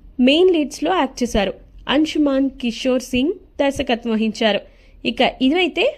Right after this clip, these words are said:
రెండు సీజన్లుగా Sony లివ్లో స్ట్రీమింగ్ అవుతుంది. ఇవి, ఇవైతే ఓటీటీలో ఉన్నాయి కాబట్టి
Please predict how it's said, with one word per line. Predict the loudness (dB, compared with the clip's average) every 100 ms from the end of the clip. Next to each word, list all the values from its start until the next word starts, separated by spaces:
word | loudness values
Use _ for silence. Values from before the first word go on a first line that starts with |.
| 0
రెండు | 2 2 2
సీజన్లుగా | 0 2 2 2 0 -2
Sony | 0 2 2 2
లివ్లో | 2 2 2 0 -8 -20 -16
స్ట్రీమింగ్ | -2 2 4 4
అవుతుంది. | 2 0 -2 -4 -6 -10 -20 -20 -2
ఇవి, | 4 4 2 -6 -20 -6 0
ఇవైతే | 2 2 2 0 0
ఓటీటీలో | 2 2 2 -2 0 2
ఉన్నాయి | 2 0 -2
కాబట్టి | -2 -2 0 -2